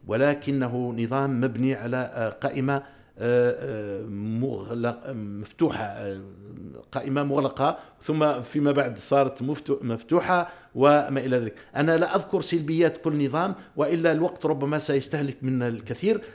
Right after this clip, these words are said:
أقول بأن النظام الانتخابي فعلًا مثل ما أشرتم عرف عدة، عدة تطورات، و، آه،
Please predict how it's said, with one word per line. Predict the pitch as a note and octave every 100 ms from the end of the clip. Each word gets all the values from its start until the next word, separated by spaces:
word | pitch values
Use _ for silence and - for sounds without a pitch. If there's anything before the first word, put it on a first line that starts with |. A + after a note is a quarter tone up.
| -
أقول | C3 G#3 G#3+
بأن | D#3+ D#3
النظام | D3 C3+ D#3+
الانتخابي | D#3+ C3 B2 D3+ C#3 C3 C#3
فعلًا | - F3 E3 C#3
مثل | C3 C3+
ما | B2+ -
أشرتم | C3+ C#3 F#3+ F#3+ - -
عرف | A#2+ F3 D3
عدة، | C3+ D3 A#2+ - C3 A#2+ G2+
عدة | A#2+ B2+ B2
تطورات، | - A2 G#2 D3+ G#3 - - - -
و، |
آه، | B2